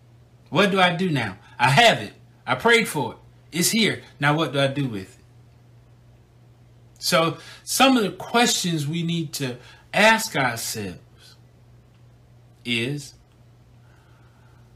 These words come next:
am I being a good steward over that which God has released to me? If he has given it to me,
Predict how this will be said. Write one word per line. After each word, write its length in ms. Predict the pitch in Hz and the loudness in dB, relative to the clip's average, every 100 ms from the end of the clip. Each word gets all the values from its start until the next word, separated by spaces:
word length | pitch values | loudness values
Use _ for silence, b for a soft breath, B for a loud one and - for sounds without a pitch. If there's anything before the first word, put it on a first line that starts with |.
| - - _ _ - - | -20 -20 _ _ -16 -2
am 300 | 165 208 185 | 2 4 4
I 140 | 156 | 4
being 640 | 143 139 165 147 143 143 - - | 2 0 0 0 -2 -6 -12 -8
a 200 | 135 139 | -2 -2
good 680 | 131 - 143 131 139 139 135 - _ _ _ _ _ - - - | -2 -4 -2 -2 -4 -4 -8 -12 _ _ _ _ _ -20 -20 -14
steward 720 | - - - - 196 107 - - _ _ _ - - _ _ _ _ - | -8 -6 -6 -4 -4 -4 -12 -20 _ _ _ -20 -20 _ _ _ _ 2
over 440 | 156 170 147 165 | 2 2 0 -2
that 420 | 143 147 151 147 | 0 2 0 -2
which 320 | 131 131 - | -6 -6 -6
God 340 | 143 139 143 139 | 2 4 4 2
has 300 | 135 120 117 | 0 -4 -6
released 640 | 120 113 139 139 - - - - | -8 -4 -2 -2 -4 -10 -20 -20
to 160 | - 135 | -10 -8
me? 320 | 120 120 85 - - - _ _ - _ _ _ _ _ - - - _ - - - | -6 -8 -10 -16 -20 -20 _ _ -20 _ _ _ _ _ -20 -20 -20 _ -20 -14 0
If 220 | 160 156 | 2 2
he 200 | 170 151 | 0 -2
has 320 | 139 135 113 | 0 -2 -4
given 400 | 107 135 254 254 | -4 0 2 2
it 220 | 147 - | 0 -4
to 120 | - 107 | -10 -12
me, 280 | 90 - | -14 -18